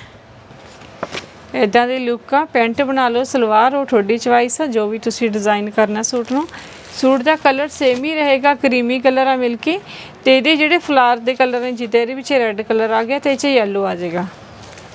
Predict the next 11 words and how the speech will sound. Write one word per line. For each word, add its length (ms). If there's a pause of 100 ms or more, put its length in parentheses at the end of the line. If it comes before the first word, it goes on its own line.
(600)
ਠੀਕ 220
ਆ। 120 (1000)
ਤੇ 120
ਇਹਦੇ 320
ਵਿੱਚ 220
ਆ 120
ਜਾਏਗਾ 300
ਜੀ 200 (260)
ਇਹ 180
ਮੈਜੈਂਟਾ 560
ਕਲਰ। 300